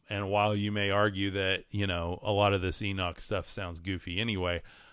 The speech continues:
I just don't understand the whole Metatron idea because it just doesn't, it doesn't vibe with me. So,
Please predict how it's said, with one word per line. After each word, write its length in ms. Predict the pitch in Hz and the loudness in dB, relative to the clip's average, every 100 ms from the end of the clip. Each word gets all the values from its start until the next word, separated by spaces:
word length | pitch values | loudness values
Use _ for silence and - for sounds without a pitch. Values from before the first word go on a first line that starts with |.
| - | 4
I 140 | 123 | 8
just 180 | 127 107 | 8 6
don't 180 | 127 113 | 4 6
understand 500 | 110 101 - 107 107 | 4 0 0 0 0
the 80 | 95 | -2
whole 200 | 98 92 | -2 -2
Metatron 680 | 92 98 98 - 98 92 | -2 -2 -2 -2 -4 -2
idea 540 | 92 87 87 95 92 87 | -4 -6 -4 -4 -2 -2
because 460 | 90 85 92 82 | -4 -6 -6 -4
it 120 | 85 82 | -6 -4
just 280 | 95 - | -4 -2
doesn't, 400 | - 90 87 82 - | -2 0 -2 -6 -8
it 160 | - 95 | -10 2
doesn't 340 | 113 104 98 | 4 4 2
vibe 340 | 85 95 87 82 | 2 2 2 -2
with 200 | 76 78 | -6 -8
me. 300 | 78 80 87 | -10 -12 -12
So, 460 | - 98 82 80 | -6 -2 0 -2